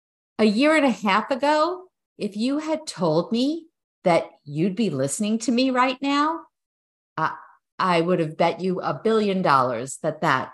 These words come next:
would not happen. I would have bet you two billion dollars that I never would have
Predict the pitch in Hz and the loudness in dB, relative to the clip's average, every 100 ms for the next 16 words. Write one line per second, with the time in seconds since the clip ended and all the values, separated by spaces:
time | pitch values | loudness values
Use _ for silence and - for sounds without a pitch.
0 | - 160 151 143 135 135 123 123 117 92 | -4 -4 2 2 2 0 -2 -2 -6 -10
1 | 120 _ _ - - - 202 220 190 196 | -12 _ _ -20 -10 0 6 6 6 2
2 | 190 180 147 - - 349 403 185 156 147 | 2 -2 -4 -4 2 4 6 6 6 4
3 | 143 143 135 123 131 139 - 151 151 190 | 4 4 4 2 -2 -6 -4 -4 -2 -2
4 | 175 160 160 175 190 233 247 233 226 175 | 0 -2 -4 -6 -4 -2 -2 -2 -2 0
5 | 180 175 180 147 147 147 | -2 0 -2 0 0 -4